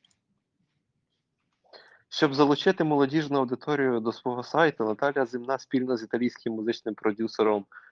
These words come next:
Хангмни записала композицію Dance for He-, for Health, дабстеп варіації на тему української народної пісні «Цвіте терен».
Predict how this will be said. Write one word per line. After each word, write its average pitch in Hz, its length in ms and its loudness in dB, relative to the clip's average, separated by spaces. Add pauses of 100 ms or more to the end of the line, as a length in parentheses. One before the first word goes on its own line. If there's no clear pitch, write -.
(260)
Хангмни 113 1200 4 (760)
записала 123 640 4
композицію 139 680 -2
Dance 131 400 -2
for 127 240 -4
He-, - 200 -10
for - 220 -6
Health, 110 300 0
дабстеп 110 540 -2
варіації 117 480 2
на 107 100 -6
тему 117 240 -2
української 113 500 -6
народної 107 420 2
пісні 120 400 -6
«Цвіте - 380 0
терен». 101 400 2